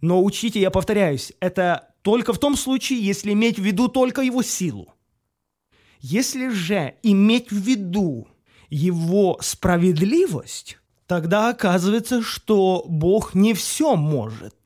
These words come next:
То есть ответьте на вопрос, может ли беззаконие быть узаконенным? Я подожду, подумайте. Оказывается, может.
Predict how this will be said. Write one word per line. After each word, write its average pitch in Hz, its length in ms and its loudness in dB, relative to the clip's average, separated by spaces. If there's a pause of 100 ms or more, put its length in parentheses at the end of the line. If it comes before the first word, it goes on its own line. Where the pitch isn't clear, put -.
(120)
То 208 140 4
есть 160 200 2
ответьте 202 440 0
на 175 160 0
вопрос, 190 640 -2 (680)
может 202 560 2
ли 202 640 0
беззаконие 175 1040 2
быть 156 340 -2
узаконенным? 147 1040 -6 (1040)
Я 160 120 -2
подожду, 156 500 -4
подумайте. 143 800 -10 (2000)
Оказывается, 156 640 0
может. 190 800 2